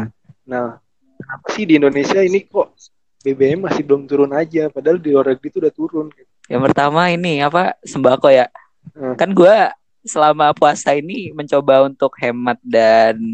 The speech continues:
Speaker 1: masak aja kayak gitu kan. Beberapa hari masak, terus kalau pengen baru beli yang siap saji. Nah,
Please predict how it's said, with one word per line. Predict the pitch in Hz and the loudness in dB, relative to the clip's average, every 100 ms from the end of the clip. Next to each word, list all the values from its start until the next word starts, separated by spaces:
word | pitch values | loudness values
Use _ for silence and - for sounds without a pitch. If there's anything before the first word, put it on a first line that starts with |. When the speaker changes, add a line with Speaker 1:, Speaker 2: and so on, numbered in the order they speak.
| 117 123 _ | -10 -16 _
Speaker 1:
masak | 120 117 - - | -2 -2 -2 -2
aja | 117 127 | 2 2
kayak | 120 110 110 | 2 -2 -2
gitu | 104 | -4
kan. | 107 113 120 | -4 -4 -2
Beberapa | 110 110 110 - 110 | 0 2 0 0 -2
hari | 113 110 117 123 127 127 | -2 -4 -4 -4 -4 -8
masak, | - 131 127 127 | -6 0 0 2
terus | 123 123 | -2 0
kalau | 113 117 113 - | 2 4 4 2
pengen | 110 113 131 139 | -2 -2 -4 0
baru | 117 113 | 2 2
beli | 113 113 117 113 127 - _ | 0 0 0 0 -2 -12 _
yang | 123 117 | -4 -2
siap | 117 113 - | 0 0 2
saji. | 113 113 117 117 - _ _ - | 0 0 -2 -4 -6 _ _ -6
Nah, | 123 | -6